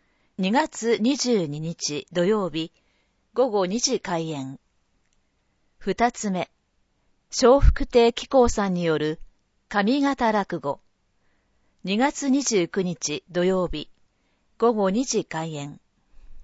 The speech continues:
いずれもサンアートレセプションホールにて。費用は一回千円です。サンアートの催しについてのお問い合わせは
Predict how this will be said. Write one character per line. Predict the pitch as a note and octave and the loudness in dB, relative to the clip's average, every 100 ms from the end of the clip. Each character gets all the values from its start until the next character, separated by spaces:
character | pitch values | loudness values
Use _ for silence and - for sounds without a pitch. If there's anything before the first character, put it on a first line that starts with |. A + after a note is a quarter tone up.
| - - - - | -18 -20 -20 -20
い | - E3+ | -6 0
ず | A3 | 4
れ | A3 | 4
も | G3 F#3 F3 - | 4 2 0 0
サ | - A#3+ | 2 4
ン | C4+ | 6
ア | C4+ | 4
ー | |
ト | B3 F#3+ | 4 4
レ | F3+ | 4
セ | C4+ C#4 | 4 6
プ | |
シ | - C#4+ | 6 6
ョ | |
ン | C4 | 2
ホ | C#4+ A#3+ | 4 2
ー | |
ル | E3 | 2
に | C3+ C#3+ | -4 -10
て。 | - C3+ - _ _ _ _ _ _ _ _ _ | -10 -12 -12 _ _ _ _ _ _ _ _ _
費 | - C#4+ | -2 4
用 | B3+ A3 F3+ | 6 6 4
は | E3 F3+ - _ _ _ | 2 0 -6 _ _ _
一 | - F#3 _ | -6 -6 _
回 | A#3+ A3+ G#3 - | 2 2 2 -4
千 | - G3+ G#3 G3+ | -2 0 2 2
円 | G3 F3+ | 0 -2
で | E3 | -4
す。 | - - - _ _ _ _ _ _ _ _ _ _ | -8 -16 -20 _ _ _ _ _ _ _ _ _ _
サ | - A#3+ | 4 4
ン | D4+ E4+ | 6 2
ア | |
ー | D#4+ | 4
ト | B3 | 4
の | G3+ | 4
催 | F#3+ G3 C4 | 6 6 6
し | - | 6
に | A#3+ | 2
つ | B3 C4+ | 2 0
い | A#3+ | 0
て | F#3+ | 2
の | C#3+ | 2
お | D3 | 0
問 | - F#3 | 2 2
い | F3 | 2
合 | |
わ | E3+ | 0
せ | F3 F3 | 0 0
は | E3 F#3+ | 0 -2